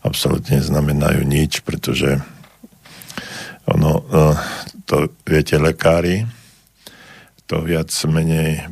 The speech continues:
používajú nie, e, voči tomu, aby oni, oni nakazili pri tej operácii alebo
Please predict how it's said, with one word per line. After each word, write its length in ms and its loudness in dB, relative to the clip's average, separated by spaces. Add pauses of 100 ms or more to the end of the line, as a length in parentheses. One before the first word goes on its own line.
používajú 880 0
nie, 400 2
e, 80 -2 (720)
voči 320 -6
tomu, 400 0
aby 240 0
oni, 320 4 (960)
oni 480 2 (480)
nakazili 640 0
pri 240 -4
tej 160 -2
operácii 880 -2
alebo 320 -4